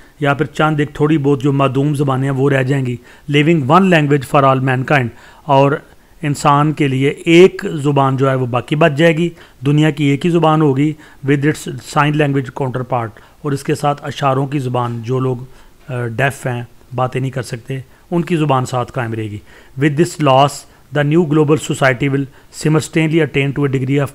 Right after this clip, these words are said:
communication hitherto unimaginable। और इस नुकसान के साथ ही जो नई ग्लोबल सोसाइटी आएगी वो एक नया अनइमेजिनेबल, नाकाबिले तसव्वुर कम्युनिकेशन का सिस्टम उनके लिए मौजूद होगा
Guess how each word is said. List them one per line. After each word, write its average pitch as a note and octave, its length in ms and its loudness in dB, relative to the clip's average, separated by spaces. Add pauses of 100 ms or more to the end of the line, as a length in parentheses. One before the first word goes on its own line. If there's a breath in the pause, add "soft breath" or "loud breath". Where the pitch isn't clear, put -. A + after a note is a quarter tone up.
communication C3+ 560 -4
hitherto C#3 460 -4 (120)
unimaginable। C3 760 -4 (500 soft breath)
और D3 160 -2
इस D#3 200 -6
नुकसान C#3+ 360 -2
के C#3+ 120 -2
साथ C3 280 0
ही C#3 180 -6
जो C#3 140 -2
नई C3+ 200 -2
ग्लोबल C#3 320 2
सोसाइटी C#3+ 500 0
आएगी C3+ 360 0 (420 loud breath)
वो D3+ 120 4
एक D#3+ 140 -4
नया D3 360 2
अनइमेजिनेबल, D3 1080 2 (380 soft breath)
नाकाबिले D#3+ 500 4
तसव्वुर D#3+ 440 0
कम्युनिकेशन D#3 680 0
का C#3+ 100 -2
सिस्टम C3+ 440 -6
उनके C3+ 240 -4
लिए C3 160 -2
मौजूद C3 360 0
होगा D#3+ 380 4